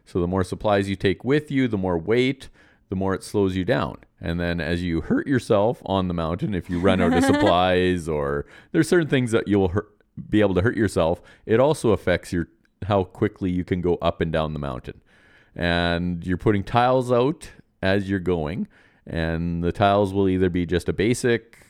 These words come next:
Speaker 1: quick through tile, some are on ice, so you're moving a little slower, and some there's no oxygen, so you have to use oxygen tanks to go through those tiles. It, it was a neat game.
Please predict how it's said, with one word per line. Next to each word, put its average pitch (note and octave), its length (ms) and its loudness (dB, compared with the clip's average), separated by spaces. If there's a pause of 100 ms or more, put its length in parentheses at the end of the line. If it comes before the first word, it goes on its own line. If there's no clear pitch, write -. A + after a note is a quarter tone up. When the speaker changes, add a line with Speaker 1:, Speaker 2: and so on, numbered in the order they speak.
(120)
Speaker 1:
quick - 340 -4
through A2+ 260 -2
tile, D3 520 2
some G#2+ 300 -2
are F2+ 380 2
on F2 200 -2
ice, C3+ 320 -4
so - 160 -8
you're F2 140 -2
moving F2 260 -2
a E2+ 60 -4
little D#2 160 -2
slower, D3 580 0 (360)
and B2 260 -2
some C3+ 220 0
there's B2 200 0
no B2+ 220 -2
oxygen, G#2 600 -4
so G#2+ 140 -6
you G2 40 2
have F#2 100 -2
to G#2 80 -4
use G2 160 -2
oxygen G2+ 380 0
tanks D2+ 280 -6
to E2+ 80 -8
go E2 140 2
through E2 180 -4
those D2+ 220 -4
tiles. - 400 -4 (560)
It, B2 360 2 (520)
it C3 60 4
was C#3 160 4
a C3+ 60 4
neat D3 380 -2
game. F3 440 2